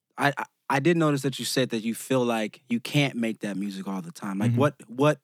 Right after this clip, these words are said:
Speaker 1: powers, what, you know, forces externally make you feel like you can't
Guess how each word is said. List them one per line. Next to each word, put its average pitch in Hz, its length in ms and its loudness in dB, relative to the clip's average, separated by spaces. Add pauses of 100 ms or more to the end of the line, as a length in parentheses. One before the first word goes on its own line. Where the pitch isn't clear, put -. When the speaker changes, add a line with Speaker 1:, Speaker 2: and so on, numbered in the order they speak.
(500)
Speaker 1:
powers, 117 520 0
what, 123 240 -2
you 127 100 -2
know, 113 120 -2
forces 127 760 -2
externally 123 580 -2
make 110 220 -4
you 107 80 -8
feel 131 300 -2
like 104 240 -6
you 113 60 -12
can't 110 340 -6